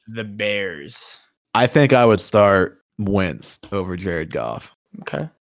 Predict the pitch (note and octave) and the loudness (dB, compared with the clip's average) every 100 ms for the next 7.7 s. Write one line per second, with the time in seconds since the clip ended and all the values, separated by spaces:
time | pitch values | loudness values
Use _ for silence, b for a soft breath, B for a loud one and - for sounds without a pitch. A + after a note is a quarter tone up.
0 | _ E2+ F2 E2+ F#2 G#2 G2+ G2 F#2+ F#2 | _ -10 -10 -10 -6 -4 -4 -4 -6 -6
1 | F#2 - G2 F#2 F#2 G2+ - F2+ - - | -6 -4 -2 0 0 -2 -2 -12 -12 -2
2 | G#2+ G2 G2+ G#2 G2+ F#2+ - G2+ F#2 G2+ | 2 2 2 4 4 4 2 2 2 2
3 | G#2+ G#2+ G2+ F2 G2+ F#2+ F#2 G2 - C3+ | 2 4 2 0 -2 0 2 2 2 2
4 | C3 A#2 G2 G#2+ G#2+ G#2 - C#3 - A#2 | 2 0 0 2 2 -2 0 0 2 2
5 | A#2 G2 G#2 G#2 G2 G2+ G2+ G2 D#2+ G#2+ | 2 2 2 0 -2 -4 -6 -8 -4 -4
6 | G#2 G2 G#2+ E3+ E3+ D3+ C3+ B2 A2 C3 | -4 -4 -2 2 6 6 6 2 2 2
7 | B2+ A#2 G#2+ A2 A2+ A2+ | 2 -2 -4 0 2 0